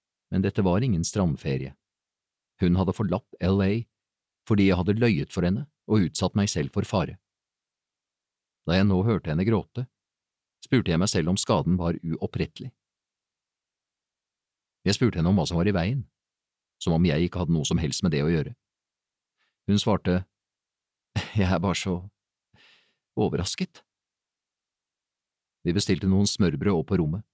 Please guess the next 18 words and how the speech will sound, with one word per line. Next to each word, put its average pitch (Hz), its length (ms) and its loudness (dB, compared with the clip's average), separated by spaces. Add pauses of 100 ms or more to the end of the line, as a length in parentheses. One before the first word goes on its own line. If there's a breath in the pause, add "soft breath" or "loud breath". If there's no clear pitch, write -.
(800)
Hun 117 80 6
dro 120 160 2
for 107 220 0
gardinene, 110 480 2 (760)
og 95 140 -4
så 90 100 2
elsket 95 400 -4
vi. 104 140 -10 (2250)
"Paris", - 580 -4 (560)
sa 76 200 -2
hun 82 200 0
idet 85 140 -2
hun 80 100 -2
tok 101 160 -8
på 82 80 -4
seg 80 140 -2
en 87 80 2
morgenkåpe. 78 480 -4